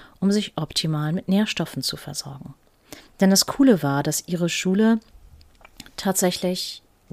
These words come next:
ganz, ganz viele VertreterInnen von unterschiedlichen Ernährungsformen da hatte als Gastvortragende. Und das war halt wirklich interessant, denn die eine Person sagte,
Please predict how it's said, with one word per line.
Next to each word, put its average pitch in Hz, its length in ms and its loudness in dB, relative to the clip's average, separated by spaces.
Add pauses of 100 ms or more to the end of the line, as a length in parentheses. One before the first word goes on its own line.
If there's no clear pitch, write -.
ganz, 208 260 4
ganz 196 220 0
viele 185 220 0
VertreterInnen 165 960 2 (260)
von - 220 -4
unterschiedlichen 165 800 0
Ernährungsformen 156 840 0
da 135 180 -2
hatte 151 340 -4
als 180 180 -2
Gastvortragende. 123 1000 -4 (1500)
Und 190 60 6
das 175 160 4
war 147 140 0
halt 147 320 -4
wirklich 151 580 0
interessant, 143 680 -4
denn 147 120 2
die - 140 -6
eine 190 160 4
Person 175 380 4
sagte, 156 440 2